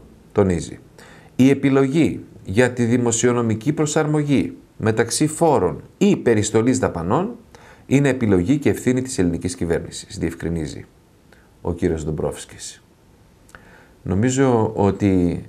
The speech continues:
αυτό είναι εξαιρετικά σημαντικό,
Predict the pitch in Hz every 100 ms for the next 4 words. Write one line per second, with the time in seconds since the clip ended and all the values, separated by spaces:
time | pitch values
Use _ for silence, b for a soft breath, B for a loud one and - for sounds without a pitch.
0 | - - 90 - 123 160 - - - -
1 | - - - - - _ _ - - -
2 | 107 107 104 107 104 - 107 92 107 123
3 | 117 98 - - 104 90 76 76 127 180